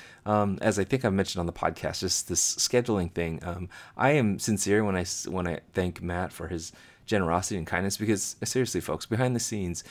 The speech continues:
you gotta understand, you know, w-, Matt's in the U K, I'm in California. We're trying, we're setting up times, you know, weeks in advance for us to talk, and then again, time and again,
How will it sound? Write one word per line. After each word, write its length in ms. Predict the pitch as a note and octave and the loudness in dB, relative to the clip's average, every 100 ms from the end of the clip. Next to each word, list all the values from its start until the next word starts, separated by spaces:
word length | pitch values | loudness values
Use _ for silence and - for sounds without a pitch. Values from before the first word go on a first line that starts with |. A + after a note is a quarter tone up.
| - - | -20 -2
you 60 | |
gotta 200 | A#2 A#2+ | 4 6
understand, 600 | F2+ G2 - F2 E2 D#2+ - | 6 0 -2 -2 -2 -2 -2
you 80 | F2+ | -2
know, 300 | E2 D2 - - - - | 0 -2 -6 -14 -18 -10
w-, 200 | - A2 | -6 -2
Matt's 280 | A2 G#2+ G#2+ | 2 2 0
in 60 | F#2+ | -2
the 80 | F2 | -2
U 100 | E2+ | 0
K, 240 | C3 A#2+ | 2 2
I'm 160 | G2 E2+ | 0 -2
in 240 | D#2+ - | -6 -10
California. 540 | - D#2 - A#2 A#2 G#2+ - - - - | -4 -4 -2 -4 -2 -4 -8 -20 -14 -2
We're 120 | A2+ | -2
trying, 280 | - A#2+ G2 | 2 2 4
we're 80 | |
setting 280 | F#2+ G2+ F2 | 4 4 2
up 100 | D#2 | -2
times, 480 | - G#2+ G#2 F#2+ - | -4 -2 -2 -2 -4
you 100 | G2+ | -2
know, 100 | F2+ | 0
weeks 320 | F2+ A2 - | 2 0 0
in 80 | G2 | -2
advance 360 | E2 F2+ F#2+ F2+ | -2 0 0 0
for 120 | F2+ | -4
us 100 | F2 | -4
to 80 | D#2+ | -4
talk, 340 | - B2 A#2+ - | 2 2 2 -2
and 140 | G2 | 0
then 160 | F#2 F2 | 0 0
again, 440 | F#2+ - B2 B2+ | -2 0 0 0
time 260 | B2+ C3 C3 | 0 0 2
and 80 | A2 | 0
again, 380 | G2 G#2 E2 | 2 2 0